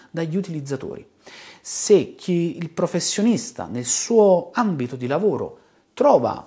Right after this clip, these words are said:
maneggevolezza nel sistema micro quattro terzi e riesce a, lo sa, e sa sfruttare i limiti del micro quattro terzi a suo favore, beh, vuol dire che quel sistema diventa un sistema professionale,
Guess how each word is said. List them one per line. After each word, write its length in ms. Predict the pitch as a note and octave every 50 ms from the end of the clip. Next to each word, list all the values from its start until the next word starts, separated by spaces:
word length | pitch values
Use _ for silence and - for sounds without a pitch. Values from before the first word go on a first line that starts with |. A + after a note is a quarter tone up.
| - D3
maneggevolezza 920 | E3 F3 G3 G3 F#3+ E3+ F3+ G3 G3 G#3+ C4+ C4+ - - - - - G2+
nel 100 | G2 A#2+
sistema 320 | A#2+ - C#3+ - - G#3+ F3
micro 160 | C#3 A#2 A#2+
quattro 180 | A#2 A#2+ - C3+
terzi 680 | - D3 - - - - - - E3 E3+ E3 - - _ _ _ _ _ _ -
e 100 | G3+ E3
riesce 440 | A#2+ C3 F3+ A#3+ G#3+ - - - D3
a, 260 | B2+ A#2+ A#2+ B2 B2 - C3+ - -
lo 180 | - C#3 C#3 D3
sa, 200 | - - C#4+ -
e 80 | -
sa 220 | - - - D4+ C#4
sfruttare 680 | - - - - - D3+ C3 - - D4+ - C3+ D3 C#3+
i 80 | C#3
limiti 220 | D3+ F3 F3 D#3 C#3+
del 180 | C#3 C#3 C#3+
micro 200 | D3 F3+ G3+ F#3+
quattro 260 | D#3+ D3 C#3 - D3
terzi 320 | C3+ G#3+ F#3+ B2+ - - -
a 80 | -
suo 240 | - - - - G3+
favore, 580 | - - D3 C#3+ C#3+ B2 F#2+ F#2+ G#2+ A2+ A#2+ - - - - - - - - _
beh, 420 | - - C#3+ D3 F#3 A#3+ B3+ B3 -
vuol 160 | E3 F#3+ G#3
dire 160 | E3+ E3+ G3
che 200 | G3+ - G#2+ -
quel 380 | - - G#3+ G#3 D#3 A2 E2+ - -
sistema 540 | - - - - - - F#2 C#2+ F2+ F#2+ - -
diventa 320 | D3+ F3 E3 B2 - -
un 60 | B2+
sistema 300 | B2 - - - G#2 -
professionale, 640 | G#2+ A#2 A2+ - A2 - - - F#2+ F2+ - -